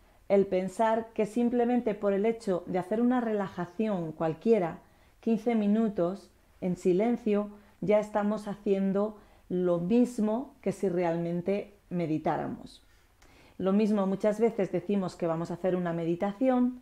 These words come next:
y realmente lo que hacemos es una visualización. Yo misma tengo por ahí meditaciones, que si del, del rescate de la niña, del guerrero, que en realidad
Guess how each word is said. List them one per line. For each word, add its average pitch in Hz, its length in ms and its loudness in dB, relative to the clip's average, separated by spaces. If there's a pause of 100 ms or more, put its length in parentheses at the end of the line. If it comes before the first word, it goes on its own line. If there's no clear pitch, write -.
(360)
y 220 100 4
realmente 202 540 2
lo 202 180 0
que 202 140 -2
hacemos 208 680 -2
es 190 200 -6
una 185 160 -2
visualización. 165 880 -2 (260)
Yo 196 160 2
misma 190 540 -2 (260)
tengo 180 240 -2
por 185 160 2
ahí 190 180 2
meditaciones, 180 1040 -2 (600)
que 190 100 -2
si 180 220 -2
del, 160 960 -2
del 165 180 -2
rescate 175 360 -2
de 180 100 4
la 175 100 2
niña, 202 440 0
del 175 140 -2
guerrero, 190 500 0 (120)
que - 80 -4
en 196 120 2
realidad 196 480 2